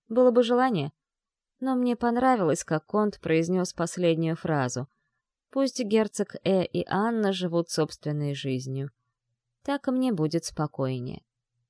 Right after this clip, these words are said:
«Трусишь?» — шепнул мне в ухо Конт, подталкивая войти в кабину лифта.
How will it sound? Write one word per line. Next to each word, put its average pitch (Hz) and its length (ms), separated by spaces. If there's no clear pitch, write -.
«Трусишь?» — 180 680
шепнул 185 480
мне 175 220
в 160 80
ухо 165 220
Конт, 208 420
подталкивая 202 760
войти 160 320
в - 80
кабину 143 380
лифта. 127 460